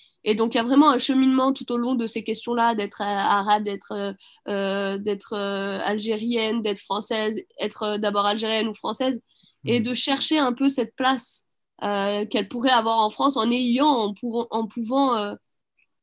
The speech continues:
Speaker 1: garder toutes ces identités. Et c'est vrai que l'arabe algérien, c'était hyper important pour moi de, de l'intégrer. Et ça, je l'ai pas assez dit, mais je pense que, voilà, enfant, moi, j'avais hyper honte, euh, de dire que mes parents, ils parlaient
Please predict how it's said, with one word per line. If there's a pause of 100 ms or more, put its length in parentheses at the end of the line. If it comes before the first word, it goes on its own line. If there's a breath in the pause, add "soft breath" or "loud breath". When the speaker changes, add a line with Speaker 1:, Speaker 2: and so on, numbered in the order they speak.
(140)
Speaker 1:
garder
toutes
ces
identités. (460 soft breath)
Et
c'est
vrai
que
l'arabe
algérien,
c'était
hyper
important
pour
moi
de,
de
l'intégrer. (460)
Et
ça,
je
l'ai
pas
assez
dit,
mais
je
pense
que,
voilà,
enfant,
moi,
j'avais
hyper
honte,
euh, (1120 loud breath)
de
dire
que
mes
parents,
ils
parlaient